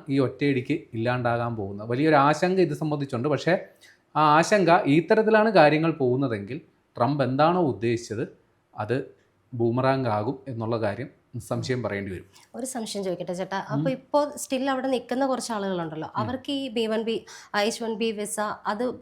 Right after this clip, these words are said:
Speaker 2: ഈ, ഇനി അവർക്ക് അത് ബാധകമായിട്ട് വരും? അത് ഈ, ഇനി
Speaker 1: ഉം.
Speaker 2: ഇവിടുന്ന് ശ്രമിക്കുന്നവർക്ക് മാത്രമാണോ ആ വിഷയം വരുന്നത്?
Speaker 1: നിലവിൽ അവിടെ ഈ,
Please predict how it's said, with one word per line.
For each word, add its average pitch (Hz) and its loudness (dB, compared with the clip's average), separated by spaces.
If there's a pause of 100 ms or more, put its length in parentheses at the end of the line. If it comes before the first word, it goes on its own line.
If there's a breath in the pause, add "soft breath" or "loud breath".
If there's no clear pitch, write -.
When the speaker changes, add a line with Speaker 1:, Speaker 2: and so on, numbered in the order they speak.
(140)
Speaker 2:
ഈ, 214 -4
ഇനി 262 0
അവർക്ക് 262 0
അത് 226 -4
ബാധകമായിട്ട് 190 -2
വരും? 160 -4
അത് 180 -6
ഈ, 247 -4
ഇനി 285 0
Speaker 1:
ഉം. 226 -2
Speaker 2:
ഇവിടുന്ന് 254 0
ശ്രമിക്കുന്നവർക്ക് 220 -2
മാത്രമാണോ 165 -6
ആ 156 -6
വിഷയം 165 -8
വരുന്നത്? 160 -10
Speaker 1:
നിലവിൽ 175 8
അവിടെ 143 2
ഈ, 139 4